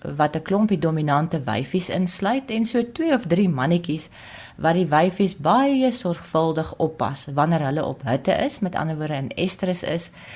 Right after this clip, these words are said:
en gereed is vir paring. Die res van die mannetjies is selibate onderdane. Al die wyfies word toegelaat om te paar en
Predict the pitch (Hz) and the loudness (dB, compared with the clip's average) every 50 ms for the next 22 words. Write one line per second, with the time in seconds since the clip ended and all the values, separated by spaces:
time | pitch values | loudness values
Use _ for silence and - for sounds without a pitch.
0 | - - - - 202 214 214 202 196 - 202 185 156 151 160 160 - - 165 - | -20 -6 0 2 4 4 4 4 4 4 2 2 4 2 0 0 0 -2 -4 -4
1 | - - 160 147 - - 170 160 151 151 - - 143 139 - - - - - - | -4 -6 -8 -6 -2 0 2 2 2 0 -2 -4 -8 -10 -12 -18 -20 -20 -20 -18
2 | - - - - - - 165 160 160 170 196 202 - - 226 208 185 165 143 123 | -18 -18 -20 -18 -8 -4 -2 2 4 4 4 4 2 4 4 4 4 4 2 -2
3 | 131 131 131 - - 131 139 - - - - - - _ - 170 170 170 - - | -4 -4 -4 -6 -6 -8 -6 -8 -10 -14 -18 -20 -4 _ 2 2 2 0 -4 -8
4 | - - - - 185 180 180 170 160 139 143 135 143 165 170 - 208 - - - | -8 -8 -2 2 2 4 4 4 2 2 2 2 2 2 0 0 -2 -2 -2 -2
5 | - - 247 254 247 214 - 139 139 123 110 - - - 64 - - - - - | 2 4 6 8 8 6 6 4 2 2 2 0 -2 -6 -8 -10 -10 -14 -20 -20
6 | - _ _ - - - - - - - - - - - - - 262 320 381 349 | -20 _ _ -20 -20 -20 -20 -20 -20 -20 -20 -20 -20 -12 -2 0 2 4 4 4
7 | 196 165 143 135 147 147 - 214 240 240 - 175 156 160 - - 202 196 202 - | 4 4 4 4 4 2 0 -2 -2 0 0 0 -2 -2 2 2 2 2 2 2
8 | 180 160 135 123 135 139 - 139 143 143 - 143 - - - 123 120 - - 139 | 0 0 0 -2 -2 -4 -4 -6 -4 -4 -6 -8 -4 0 0 2 2 0 -2 -6
9 | - - - - - - - - - - 175 175 170 170 170 | -10 -16 -20 -20 -20 -20 -20 -20 0 4 6 6 6 6 4